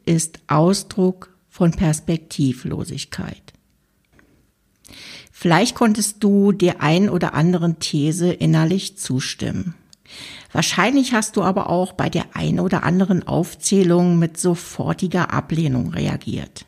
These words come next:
und so gedacht, "Auf gar keinen Fall, das sehe ich überhaupt nicht so."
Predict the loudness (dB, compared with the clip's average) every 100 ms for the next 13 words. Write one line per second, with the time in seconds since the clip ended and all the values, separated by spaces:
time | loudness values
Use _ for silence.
0 | _ -6 -6 -8 -6 0 2 0 0 0
1 | 0 -4 -18 _ -20 -20 -20 -20 -20 0
2 | 2 2 0 -10 -2 0 0 -2 -6 -2
3 | 4 4 4 0 -10 -4 -4 -4 -8 -12
4 | -8 -6 0 2 4 2 0 -2 0 -4
5 | -2 -4 -4 -6 -8 -8